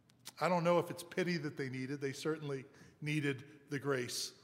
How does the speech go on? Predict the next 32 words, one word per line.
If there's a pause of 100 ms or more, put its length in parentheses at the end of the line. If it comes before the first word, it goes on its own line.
(180)
of
God. (1000)
And
fortunately,
the
good
news
for
them
as
well
as (400)
for
us
when
we
are (380)
acting (380)
foolishly (1500)
is
that (460)
the
good
news (1400)
is
that
God (300)
is
a
God
of
grace.